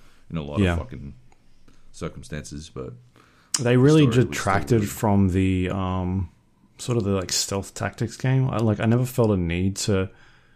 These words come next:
Speaker 2: be stealthy as Batman.
Speaker 1: Mm.
Speaker 2: Like, you could.
Speaker 1: Yeah.
Speaker 2: You definitely do it, but for the most part, I was like, "Oh, I just,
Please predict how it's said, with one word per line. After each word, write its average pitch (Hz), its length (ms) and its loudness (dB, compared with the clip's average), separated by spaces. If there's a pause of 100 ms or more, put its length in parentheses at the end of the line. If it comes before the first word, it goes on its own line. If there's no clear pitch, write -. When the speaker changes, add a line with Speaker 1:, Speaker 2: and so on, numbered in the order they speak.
(480)
Speaker 2:
be 98 160 0
stealthy - 440 -4
as 95 160 0
Batman. 113 540 0 (100)
Speaker 1:
Mm. 71 280 -10 (240)
Speaker 2:
Like, 104 140 2
you 131 60 6
could. 104 380 4
Speaker 1:
Yeah. 73 140 -10 (220)
Speaker 2:
You 110 100 -2
definitely 120 320 4
do 101 140 2
it, 90 180 -4
but - 260 -2 (160)
for - 120 0
the 120 60 4
most 101 300 4
part, 101 240 4
I - 80 -4
was 98 220 0
like, 98 260 2
"Oh, - 60 2
I 147 120 4
just, 117 240 2